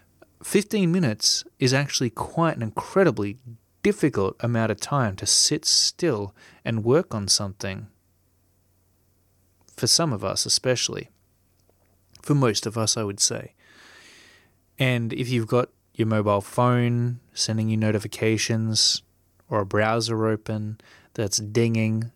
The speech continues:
letting you know that you've got a new like or a new video is up on your favorite YouTube channel, what you'll tend to find is that becomes increasingly more difficult. And maybe your baseline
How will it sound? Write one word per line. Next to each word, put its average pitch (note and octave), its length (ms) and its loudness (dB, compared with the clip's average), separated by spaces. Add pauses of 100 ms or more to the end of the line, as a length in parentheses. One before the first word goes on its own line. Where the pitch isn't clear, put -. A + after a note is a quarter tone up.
letting A2 340 2
you A2 100 0
know G#2+ 380 4
that G#2+ 160 0
you've G#2 240 -4 (380)
got A2+ 160 4
a A2 60 4
new A2+ 220 2
like G#2+ 440 2
or G2+ 60 -4
a - 20 -2
new A2 240 2
video A2 460 4
is G#2 200 2
up G#2+ 280 -2 (440)
on G#2 180 -4
your G2 100 -2
favorite A2 440 2
YouTube G#2+ 600 -2
channel, G2+ 460 -4 (520)
what B2 180 2
you'll A#2 140 2
tend A2+ 240 2
to D3 80 4
find G#2+ 320 0
is G#2+ 140 0
that A2+ 120 0
becomes A2+ 440 0
increasingly A2+ 680 -2
more A2+ 220 2
difficult. G#2+ 460 0
And A2 200 0
maybe D3+ 280 2
your E3+ 260 4
baseline C3+ 800 0